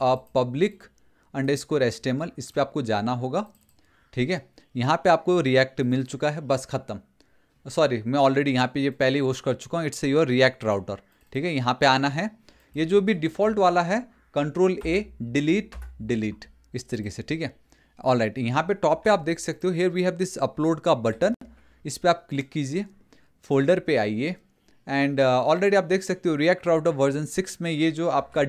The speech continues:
dist वाला फोल्डर है, इस पे मैं क्लिक करूँगा and ये मेरा फोल्डर आ गया। अब मैं इसको अपलोड पे क्लिक कर दूंगा and here we have this upload। तो आप एकदम टॉप पे देख सकते हो गाइस, oh my god, ओ, हो भी गया,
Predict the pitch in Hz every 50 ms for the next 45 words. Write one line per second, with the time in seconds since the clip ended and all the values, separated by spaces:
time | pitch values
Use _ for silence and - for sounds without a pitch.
0 | 123 117 139 175 180 - - - 147 143 139 139 139 - - 131 127 123 131 135
1 | 131 156 202 214 - _ _ _ _ _ _ _ _ - 147 - - - 180 160
2 | 165 156 - - 139 135 131 - - 151 143 151 156 160 180 214 214 - - -
3 | - - _ - - - - 139 143 147 160 156 156 156 160 160 - 147 139 139
4 | 147 143 131 127 127 120 151 196 214 - - _ - _ - 156 147 143 151 160
5 | 151 - - - 202 - 156 151 - 147 139 139 127 - 139 127 - 123 120 113
6 | - 120 107 95 104 101 95 95 98 - - 135 135 135 123 135 147 170 180 -
7 | 143 131 135 127 131 135 127 123 156 151 - - 113 - - 113 107 101 98 98
8 | - _ _ _ _ _ _ - 160 175 175 175 185 185 190 214 214 208 - 170
9 | 175 175 - 214 190 175 190 185 - - 185 190 - 180 170 180 180 170 170 180
10 | 156 139 123 117 127 123 123 117 117 127 - 123 - _ _ _ _ _ _ _
11 | _ _ _ _ _ _ _ _ _ _ _ - 139 160 165 160 123 104 98 104